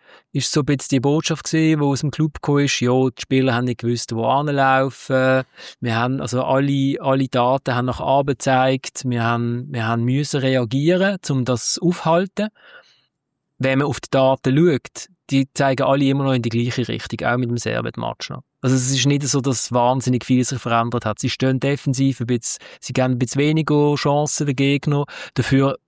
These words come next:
erarbeiten sie sich auch deutlich weniger Chancen. Also der offensive Output ist massiv runtergegangen in den Spielen unter Stefan Lichtsteiner im Vergleich zu denen vorher. Aber eigentlich überall dort, wo es bergab gegangen ist, ist es eigentlich schon, ist vorher bergab gegangen, seit der Winterpause eigentlich,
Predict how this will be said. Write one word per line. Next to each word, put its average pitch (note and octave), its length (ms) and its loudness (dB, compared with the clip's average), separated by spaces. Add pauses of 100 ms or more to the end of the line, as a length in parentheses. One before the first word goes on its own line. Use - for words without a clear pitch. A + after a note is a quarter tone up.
erarbeiten C#3+ 800 2
sie C3+ 160 -2
sich C#3 240 -2
auch B2+ 100 0 (140)
deutlich E3 380 0
weniger C#3+ 300 2
Chancen. C3+ 360 0
Also A#2 160 0
der B2 100 0
offensive C3 540 0
Output B2 520 0
ist A2 220 -2
massiv A#2+ 600 0
runtergegangen C#3+ 520 2
in C#3 80 -2
den C#3 80 -4
Spielen C3 300 0
unter C3 220 -2
Stefan B2 380 -2
Lichtsteiner B2 640 -2 (560)
im B2 160 -4
Vergleich B2 360 -2
zu C3 100 -8
denen A#2+ 200 -2
vorher. A#2+ 520 -2 (240)
Aber C#3 160 -2
eigentlich E3 200 2
überall E3+ 260 2
dort, D#3+ 180 0
wo D3+ 60 0
es - 140 -6
bergab D3 420 2
gegangen D3+ 180 -2
ist, B2+ 80 -6
ist C3+ 80 -6
es - 80 -2
eigentlich B2 220 -2
schon, B2+ 420 0
ist - 140 -4
vorher E3+ 280 4
bergab E3 440 2
gegangen, D3 360 2
seit F3 260 0
der C#3+ 60 2
Winterpause D#3+ 680 0
eigentlich, D#3 420 2